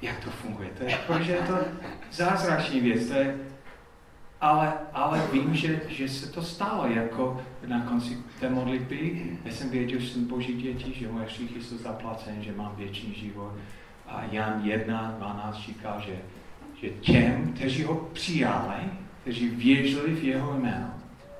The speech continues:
dal moc stát se Božími dětmi.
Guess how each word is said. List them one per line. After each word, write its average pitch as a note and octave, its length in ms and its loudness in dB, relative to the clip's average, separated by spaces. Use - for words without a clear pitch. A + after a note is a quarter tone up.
dal B2 200 4
moc A#2+ 640 4
stát A#2+ 400 2
se B2 140 -2
Božími A#2 440 0
dětmi. G2 360 -4